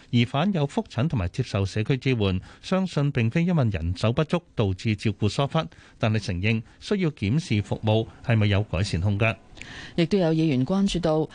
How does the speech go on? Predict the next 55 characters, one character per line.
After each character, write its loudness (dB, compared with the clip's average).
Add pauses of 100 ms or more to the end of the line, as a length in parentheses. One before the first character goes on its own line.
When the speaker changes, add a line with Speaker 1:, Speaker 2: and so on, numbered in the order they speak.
(140)
Speaker 2:
本 2
港 2
相 0
關 2
嘅 0
服 -4
務 0
人 0
手 -2
不 -4
足， -2 (160)
咁 2
點 2
樣 2
落 0
實 -2
政 0
府 -2
早 -2
前 0
提 -2
出 -2
嘅 -6
十 -2
項 0
建 2
議， 2 (360)
包 2
括 -4
提 -2
高 0
個 -2
案 4
經 4
理 2 (180)
同 2
埋 2
嚴 2
重 2
精 2
神 0
病 0
患 0
者 -2
嘅 0
比 0
例。 2 (380)
咁 4
醫 4
管 -2
局 -2
就 -4
回 0
應 0
話， 0